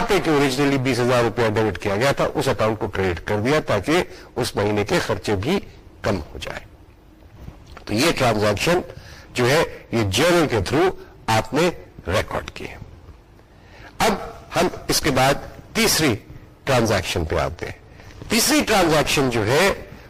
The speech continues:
وہ یہ ہے کہ جی وہی ایکسپنسز پیبل جو ہے ان کو اب ہم چیک کے through جو باقی رہ گئے پندرہ ہزار روپے کے وہ ہم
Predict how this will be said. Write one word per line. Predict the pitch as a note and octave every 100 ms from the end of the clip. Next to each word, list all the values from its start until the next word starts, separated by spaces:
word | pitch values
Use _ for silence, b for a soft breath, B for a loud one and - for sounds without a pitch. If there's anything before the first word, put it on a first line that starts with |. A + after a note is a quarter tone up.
| -
وہ | A#2 D#3
یہ | F3 D3+
ہے | D3+ - - - - - -
کہ | D3
جی | D3 G3+ - - - - G2+
وہی | G2 D#3 A#3+
ایکسپنسز | - - E3+ D#3 C#3 C#3+ -
پیبل | C#3 B2+ B2 A#2+
جو | G#2+ A2
ہے | G2+ D3+ E3+ - - - - - - - -
ان | D#3 E3+
کو | E3+ A#2+ -
اب | C3 A#2 G2
ہم | C3 - - - -
چیک | G#3 F#3+ -
کے | D3
through | - F2+ D2+ -
جو | G2
باقی | F2 A#2+ - A2
رہ | G#2 G2+
گئے | D#3 F#3 - -
پندرہ | G#2+ A2+ C3 A#2
ہزار | A#2+ A#2+
روپے | G#2 C3 B2
کے | G3+ A4+ - B B B B A#2+
وہ | F#3
ہم | F3 D#3+